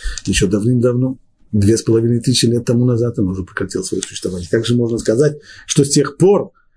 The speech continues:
с момент-, с момента царя Давида, скипетр не отходит от них? Отвечает Раши. Это главы диаспоры в Вавилоне. То есть даже когда две с половиной тысячи лет тому назад были изгнаны, потом были изгнаны,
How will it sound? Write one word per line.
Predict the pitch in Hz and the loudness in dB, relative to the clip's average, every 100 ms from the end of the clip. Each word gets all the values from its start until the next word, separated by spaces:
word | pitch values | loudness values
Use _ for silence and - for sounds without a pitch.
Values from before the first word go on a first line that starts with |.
| _ - | _ -8
с | - | 0
момент-, | 120 127 160 139 | 2 4 4 2
с | - | 0
момента | 117 139 170 117 | 2 4 4 2
царя | 120 120 143 | 2 2 4
Давида, | 127 139 156 | 2 2 0
скипетр | 113 - 139 135 | 0 0 0 2
не | 127 | 2
отходит | 127 123 120 107 | 2 2 2 2
от | - | -6
них? | - - - - | -10 -20 -20 -4
Отвечает | 135 151 185 180 147 | 2 4 4 4 2
Раши. | 113 - - _ _ - - - - - | -2 -6 -18 _ _ -18 -14 -14 -8 4
Это | 277 302 226 | 4 6 4
главы | 220 247 240 | 4 4 2
диаспоры | 175 190 190 208 175 | 4 2 2 2 2
в | |
Вавилоне. | 156 156 139 104 - - - | 2 0 -2 -4 -10 -18 -6
То | |
есть | 104 101 | -4 2
даже | 135 185 139 | 2 4 2
когда | 131 104 120 139 | 0 0 2 2
две | 101 101 | 2 -2
с | - | -2
половиной | 104 104 139 107 | -2 0 0 0
тысячи | 123 - | -2 -2
лет | 107 110 | -2 -2
тому | 110 104 | 0 0
назад | 101 101 85 95 | 0 0 -2 2
были | 135 107 104 147 | 2 4 2 2
изгнаны, | 110 107 85 78 _ _ _ _ - - - - - | 2 0 0 -6 _ _ _ _ -20 -20 -20 -20 -6
потом | 139 131 175 185 185 143 | -4 0 0 0 0 2
были | 170 175 175 | 2 2 2
изгнаны, | 131 131 123 110 90 | 0 0 0 -2 -6